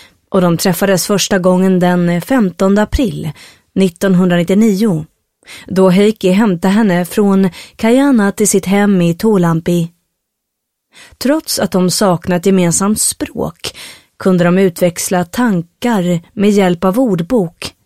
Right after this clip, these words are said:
Förhållandet utvecklades snabbt och redan vid deras andra möte den nionde maj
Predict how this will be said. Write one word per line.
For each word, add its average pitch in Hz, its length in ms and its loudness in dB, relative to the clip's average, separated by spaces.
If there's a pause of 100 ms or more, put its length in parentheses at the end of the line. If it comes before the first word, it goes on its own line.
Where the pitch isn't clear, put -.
(1080)
Förhållandet 180 680 2
utvecklades 180 800 -2 (300)
snabbt - 760 -4 (520)
och 233 100 2
redan 262 340 2
vid 254 80 2
deras 185 280 0
andra 226 320 0
möte 175 400 0
den 180 160 2
nionde 196 380 2
maj 165 540 -2